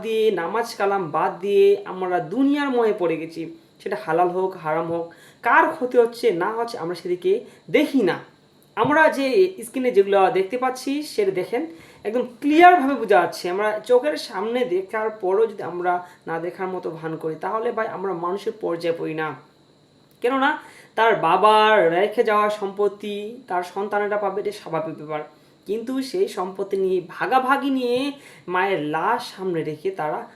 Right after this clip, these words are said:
মারামারি ঝগড়াতে লিপ্ত হয়ে গেছে। আমরা কোন জায়গায় আছি? ঘটনা ঘটেছে বাংলাদেশের কোম্পানিগঞ্জে। আমরা আ-, আসলে কি আমরা মনুষ্যত্ব দিন দিন হারিয়ে ফেলাচ্ছি। দিন দিন মানুষ বাড়তেছে, শিক্ষা বাড়তেছে, কিন্তু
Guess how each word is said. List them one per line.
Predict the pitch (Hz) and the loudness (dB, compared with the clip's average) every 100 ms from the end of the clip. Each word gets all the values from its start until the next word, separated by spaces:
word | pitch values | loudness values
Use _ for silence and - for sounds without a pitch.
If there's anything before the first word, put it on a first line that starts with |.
| - | -12
মারামারি | 165 170 185 185 180 165 170 160 151 | -4 0 2 2 0 -2 -4 -6 -10
ঝগড়াতে | 160 165 175 165 170 165 | -8 -4 -4 -4 -6 -8
লিপ্ত | 143 202 220 175 | -8 -10 -2 0
হয়ে | 147 151 | 0 -2
গেছে। | - 143 147 _ _ - | -10 -12 -14 _ _ -8
আমরা | 175 180 - | -6 -6 -6
কোন | 233 262 233 | -4 -2 2
জায়গায় | 175 160 156 | 2 2 -2
আছি? | 156 147 - - - | -6 -14 -16 -20 -6
ঘটনা | 185 233 285 294 226 | -2 -2 -2 -2 0
ঘটেছে | 214 233 240 | 0 0 0
বাংলাদেশের | 175 175 208 208 226 214 180 | 0 -2 0 0 -2 -2 -4
কোম্পানিগঞ্জে। | 170 180 180 170 151 139 139 151 139 _ _ _ _ _ _ _ - | -2 0 -2 -2 -4 -4 -4 -6 -8 _ _ _ _ _ _ _ -8
আমরা | 214 247 254 262 | 0 2 4 4
আ-, | 247 - - - - | 0 -8 -18 -16 -6
আসলে | 208 214 247 254 | -4 -2 -2 -2
কি | 254 240 | -2 -2
আমরা | 196 202 | 0 0
মনুষ্যত্ব | 185 226 262 285 - | 0 0 -2 -8 -8
দিন | 226 226 | -6 -6
দিন | 233 - | -8 2
হারিয়ে | 180 190 | 4 4
ফেলাচ্ছি। | 160 - - 160 143 - _ _ 151 | 2 -8 -8 -8 -10 -18 _ _ -2
দিন | 196 240 | -2 0
দিন | 254 269 247 - - _ _ 170 | 0 0 -2 -10 -20 _ _ -4
মানুষ | 180 262 254 | -2 -2 0
বাড়তেছে, | 220 220 233 226 226 226 247 - | 0 2 -2 2 4 4 2 -10
শিক্ষা | - 240 - 254 | -16 -12 -4 0
বাড়তেছে, | 214 214 214 208 208 | 0 0 -4 -4 -8
কিন্তু | 208 202 | -6 -8